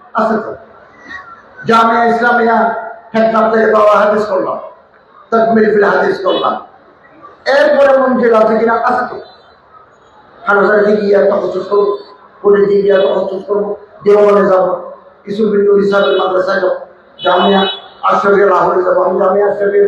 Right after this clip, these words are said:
তো বের করে আসতে পারি। ওনারা আমার হাদিসের সনদ দিছে। জামিয়া আশরাফিয়ার হুজুররা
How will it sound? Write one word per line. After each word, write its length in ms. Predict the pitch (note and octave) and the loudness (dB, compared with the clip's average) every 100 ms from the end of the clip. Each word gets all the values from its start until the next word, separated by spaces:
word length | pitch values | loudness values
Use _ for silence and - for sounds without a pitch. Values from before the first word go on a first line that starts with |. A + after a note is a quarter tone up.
| - | 0
তো 40 | - | -6
বের 100 | F#4 F4+ | -10 -8
করে 120 | D5 D5 | 0 0
আসতে 180 | - B4 | 0 -6
পারি। 80 | - - - - - - - - - - - - - - - - - | -8 -14 -16 -16 -14 -14 -16 -20 -20 -20 -20 -20 -16 -14 -14 -16 -6
ওনারা 220 | F#3 F#3+ F#3 | 0 2 2
আমার 140 | F#3 F#3 | 0 0
হাদিসের 340 | F3 F3+ F3 E3+ | 0 -2 -4 -4
সনদ 180 | F#3 F#3 D#3+ | -2 0 -2
দিছে। 180 | - - - - - - - C6+ - - - - - B5+ - - - - - - - - - - - | -6 -12 -16 -20 -20 -20 -20 -20 -20 -20 -20 -20 -20 -20 -20 -20 -20 -20 -20 -16 -12 -6 -6 -6 -2
জামিয়া 300 | E3+ E3+ G3+ | 0 2 2
আশরাফিয়ার 400 | G3+ G3+ G3+ G3+ | 2 2 2 2
হুজুররা 400 | G3 G3+ G3 A3 | 0 0 0 0